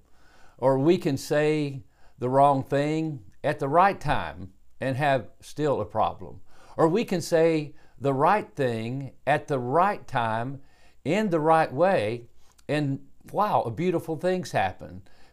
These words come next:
But then we can say the right thing at the wrong time, the wrong way, and we got another problem.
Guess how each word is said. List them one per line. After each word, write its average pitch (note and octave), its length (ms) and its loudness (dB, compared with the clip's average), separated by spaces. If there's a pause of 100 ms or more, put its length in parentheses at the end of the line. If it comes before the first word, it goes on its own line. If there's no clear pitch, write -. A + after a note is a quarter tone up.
But E3 340 2
then A3+ 180 2
we F#3 120 2
can D#3+ 140 -4
say D3+ 280 0
the A#2+ 140 -4
right E3 360 -2
thing C#3+ 320 -2
at C3 140 -6
the A#2 80 -6
wrong C#3 340 2
time, C#3+ 300 -2
the A#2+ 80 -6
wrong C3 320 2
way, C#3 500 -2 (320)
and E3 140 -2
we E3+ 100 2
got F3 200 0
another F#3+ 320 -2
problem. F#2 560 -4